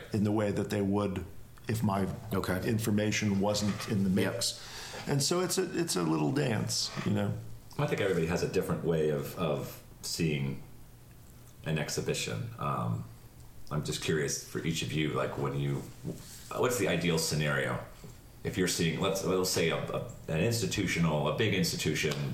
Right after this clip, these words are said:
Speaker 3: a moma show, how do you, how do you take it in? Are you by yourself? Are you with a group?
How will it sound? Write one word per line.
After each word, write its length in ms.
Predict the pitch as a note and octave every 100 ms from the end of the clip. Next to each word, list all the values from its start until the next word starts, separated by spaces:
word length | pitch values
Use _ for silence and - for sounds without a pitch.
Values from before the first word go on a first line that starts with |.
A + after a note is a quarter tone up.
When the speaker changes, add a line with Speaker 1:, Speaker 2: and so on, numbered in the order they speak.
| -
Speaker 3:
a 60 | -
moma 340 | D2 D2+ D2
show, 580 | C#2+ - C#2+ C#2 C2 A1+ - - - - - - - - -
how 220 | - F2 F2+
do 80 | D#2+
you, 240 | D2+ C#2+ D#2
how 80 | D2
do 80 |
you 80 | C#2
take 240 | - C#2 -
it 80 |
in? 260 | C2 A#1+ A1
Are 40 | A#1+
you 100 | B1
by 180 | C#2+
yourself? 800 | C2 - - G2+ F#2+ - - - - - - - -
Are 20 |
you 120 | D#2+
with 160 | C#2+ B1+
a 40 |
group? 440 | - E2+ F2 E2